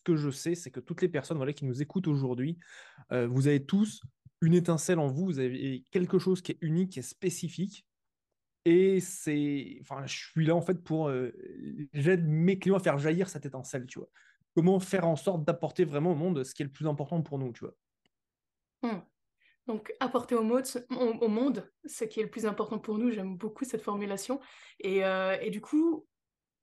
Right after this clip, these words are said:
Speaker 2: là, tu vois, je suis en train de me dire, euh, on, on parle du coup, de comment tu es arrivé à, à cette position qui est finalement liée à ton parcours. Euh, mais si tu devais te définir, c'est quoi pour toi être unique sur ton marché ?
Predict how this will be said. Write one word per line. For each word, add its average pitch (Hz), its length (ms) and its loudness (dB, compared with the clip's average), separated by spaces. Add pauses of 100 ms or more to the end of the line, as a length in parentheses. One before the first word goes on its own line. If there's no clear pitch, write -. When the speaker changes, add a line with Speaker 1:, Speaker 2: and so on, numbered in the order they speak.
(220)
Speaker 2:
là, 247 180 6
tu 262 120 -8
vois, 240 120 2
je 247 60 -2
suis 240 80 -4
en 208 60 -2
train 214 160 -6
de 202 40 -4
me 202 80 -6
dire, 254 280 -2
euh, 196 440 -2 (1000)
on, - 260 -14
on 208 160 -10
parle 233 460 -2 (280)
du 202 140 -10
coup, - 160 -8
de 214 80 2
comment 240 320 2
tu 247 160 -4
es 202 40 -2
arrivé 208 400 0
à, 190 300 -6
à 180 60 -8
cette - 440 -12
position 220 480 -4
qui 185 160 -12
est - 80 -14
finalement 196 460 -6 (340)
liée 190 240 -2
à 185 60 2
ton 185 160 -8
parcours. 196 480 -4 (540)
Euh, 196 180 0
mais 214 80 0
si 247 160 -4
tu 262 100 -6
devais 220 460 2 (120)
te 240 200 0 (100)
définir, 247 640 0
c'est - 220 -6
quoi 277 200 -2
pour - 180 -10
toi 240 380 -2
être - 360 -2
unique 233 300 -2
sur 220 180 -6
ton 208 100 -10
marché ? 190 460 -8